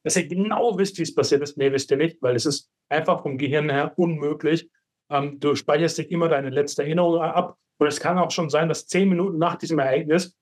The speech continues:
dass du dir schon irgendeine Information hinzugesponnen hast oder weggesponnen hast und dass sie nach zehn Minuten schon verfälscht ist. Deshalb hier ganz wichtig, einigt euch einfach, was das, <laughs> also ich und Sandra gucken und Mann sagen,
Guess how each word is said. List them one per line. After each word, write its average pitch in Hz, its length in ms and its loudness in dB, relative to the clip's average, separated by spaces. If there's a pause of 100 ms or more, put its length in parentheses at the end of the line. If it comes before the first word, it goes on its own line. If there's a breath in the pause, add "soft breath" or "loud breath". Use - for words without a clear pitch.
(180)
dass 143 120 2
du 156 60 -2
dir 147 100 2
schon 170 200 0
irgendeine 180 300 4
Information 165 540 0
hinzugesponnen 175 760 2
hast 165 140 -2
oder 135 160 4
weggesponnen 156 500 0
hast 160 240 -2 (200)
und 135 80 -2
dass 139 100 -2
sie 170 80 0
nach 151 140 0
zehn 170 180 2
Minuten 160 300 0
schon 139 160 0
verfälscht 123 440 0
ist. 110 220 -8 (640)
Deshalb 147 320 2
hier 156 280 0
ganz 135 280 0
wichtig, 143 520 -4 (920)
einigt 175 280 0
euch 156 160 0
einfach, 165 460 0
was 147 160 2
das, 147 280 0
<laughs> 135 140 -2
also 160 280 2
ich 190 160 0
und 180 100 4
Sandra 170 220 2
gucken 175 220 2
und 160 140 2
Mann 160 160 2
sagen, 156 300 0